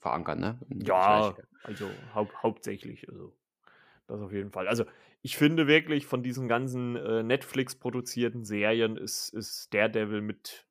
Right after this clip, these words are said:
Speaker 2: mit die beste. Also wird, glaub ich, auch unter Fans eigentlich als die allerbeste, äh, gehandelt. Ähm, für mich ist da noch Jessica Jones noch mit dabei, also zumindest die erste Staffel,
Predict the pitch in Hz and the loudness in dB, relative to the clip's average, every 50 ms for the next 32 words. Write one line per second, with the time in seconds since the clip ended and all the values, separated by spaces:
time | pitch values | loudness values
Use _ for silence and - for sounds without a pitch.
0 | _ _ - 123 139 135 131 - 113 - - 117 127 127 - - 113 104 104 104 | _ _ 0 0 0 0 0 -4 -2 2 2 2 2 2 2 2 2 2 2 0
1 | 110 120 120 - 131 120 113 110 120 117 113 95 123 113 107 - - 117 120 123 | -2 -2 2 4 4 4 4 4 0 -2 -2 -2 -2 -2 -2 -2 -2 -2 -2 -2
2 | - 120 123 120 120 110 - - 113 131 143 143 - - - 113 123 143 139 143 | 0 0 0 0 -2 -4 -4 -2 -2 -2 -2 -2 -4 -4 -2 0 2 2 2 2
3 | 135 135 127 - - 127 113 - _ - - _ _ _ _ _ _ - - _ | 0 -2 -2 -2 -4 -6 -6 -6 _ -20 -20 _ _ _ _ _ _ -20 -20 _
4 | _ - 117 - - 107 101 113 117 123 127 123 120 113 113 - _ _ _ _ | _ -8 -4 0 2 2 2 2 0 0 2 2 2 2 0 -4 _ _ _ _
5 | _ _ _ _ _ _ - 110 107 107 107 107 107 104 101 98 92 - _ _ | _ _ _ _ _ _ 2 4 4 6 6 4 2 0 -4 -8 -12 -16 _ _
6 | _ _ _ _ _ _ _ _ _ _ _ _ _ _ _ _ _ _ - - | _ _ _ _ _ _ _ _ _ _ _ _ _ _ _ _ _ _ -20 -20
7 | _ _ _ _ _ _ _ _ - - 110 117 113 - 117 - - 113 110 107 | _ _ _ _ _ _ _ _ -4 -4 -2 -2 -2 -4 -4 -4 -2 -2 -2 -2
8 | 98 - 120 113 107 110 107 110 104 - - 104 117 127 131 135 127 113 113 123 | -2 0 2 0 0 0 0 0 0 0 0 0 0 0 -2 -2 -4 -4 -4 -4
9 | 117 110 104 - 113 110 113 117 110 104 95 98 95 - - 110 110 110 107 - | -4 -4 -2 0 2 4 4 4 2 0 -2 -6 -10 -10 -10 -10 -8 -8 -8 -8
10 | - - - 110 117 - - 123 113 - 117 113 104 117 113 110 104 | -8 -4 -2 -2 -2 -2 -4 -6 -2 0 0 0 0 0 -2 -2 -4